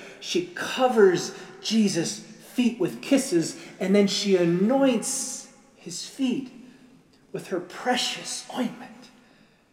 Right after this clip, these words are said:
in a tender and extravagant display of gratitude, devotion, and love.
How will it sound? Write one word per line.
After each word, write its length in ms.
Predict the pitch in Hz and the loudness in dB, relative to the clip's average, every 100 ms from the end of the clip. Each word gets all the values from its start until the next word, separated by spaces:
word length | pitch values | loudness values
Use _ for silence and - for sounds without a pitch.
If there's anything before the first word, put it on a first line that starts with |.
| _ | _
in 120 | 170 175 | -8 -8
a 100 | 170 - | -8 -10
tender 760 | - 277 254 170 147 127 117 - - - - | -2 2 4 2 0 0 -4 -12 -20 -20 -14
and 140 | 165 175 | -8 -6
extravagant 1300 | 170 - - - 202 196 247 262 233 208 196 165 - | -4 -4 -4 -6 -4 0 2 4 6 6 4 2 -4
display 680 | 160 - 139 131 123 - - - _ _ _ _ _ _ | -6 -6 -8 -8 -10 -12 -18 -20 _ _ _ _ _ _
of 240 | 143 120 110 | -10 -8 -4
gratitude, 680 | 135 165 160 139 - - - - - _ _ _ _ _ _ _ _ _ _ 107 | 0 2 2 -2 -6 -14 -18 -20 -20 _ _ _ _ _ _ _ _ _ _ -12
devotion, 680 | 123 107 117 151 147 - - - - - - _ _ _ _ _ _ _ _ _ _ _ _ _ _ _ - | -10 -6 0 0 0 -6 -10 -18 -20 -20 -20 _ _ _ _ _ _ _ _ _ _ _ _ _ _ _ -20
and 100 | 113 | -10
love. 440 | 110 117 - - | -8 -6 -8 -12